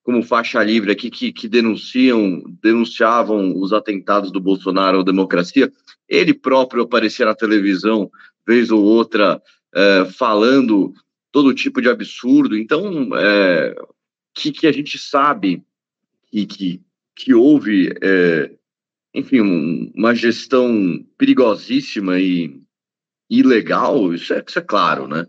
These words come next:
Isso acho que não, não há dúvida pra ninguém. É, e a gente realmente tem que punir isso, a gente tem que ir atrás, a sociedade civil tem que,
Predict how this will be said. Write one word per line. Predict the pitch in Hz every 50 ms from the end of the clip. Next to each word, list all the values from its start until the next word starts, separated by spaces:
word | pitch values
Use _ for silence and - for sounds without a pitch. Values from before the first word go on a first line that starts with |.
| _ _
Isso | - - - -
acho | 90 85
que | - -
não, | 101 104 101
não | 95 90 87 87 87 92 101 110
há | 113 92
dúvida | 90 101 107 113 107 104
pra | 92 - 104 101 104
ninguém. | 101 92 87 85 92 104 117 117 - _ _ _ _ _ _ _ _ _ _ _ _
É, | - 90 92 95 92 95 92 92 90 90 90 87 85 85 82 80 78 78 73 69 - -
e | 98 107 110
a | 113 117
gente | 101 113 113 - -
realmente | 139 131 127 113 117 127 - -
tem | - 120 131
que | -
punir | - _ 139 131 113 107 110 123 120 98 90 104 120
isso, | 120 - - 113
a | 95
gente | 95 101 98 - -
tem | - 107 113
que | 110 - 113
ir | 110
atrás, | 104 98 - - 95 98 101 110 117 120 117 117 110 101 95 - - - -
a | - 92
sociedade | 92 - - - 110 95 107 107 -
civil | - - 98 95 107 107
tem | - 110 107
que, | 104 - - 101 90